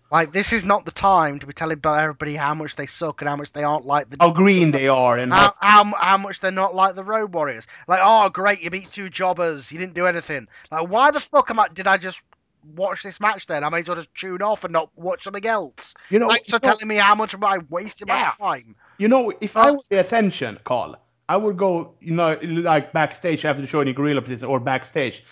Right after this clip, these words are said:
Speaker 2: and, uh, look up where J B L is and talk to him. "Did you really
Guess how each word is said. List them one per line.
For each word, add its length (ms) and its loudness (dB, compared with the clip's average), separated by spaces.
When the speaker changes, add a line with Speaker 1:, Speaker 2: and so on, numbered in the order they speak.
Speaker 2:
and, 340 -2
uh, 160 -6
look 280 2
up 260 2
where 140 0
J 240 0
B 140 2
L 120 4
is 220 -6
and 120 -10
talk 260 0
to 80 -6
him. 100 -8
"Did 200 -8
you 120 0
really 580 2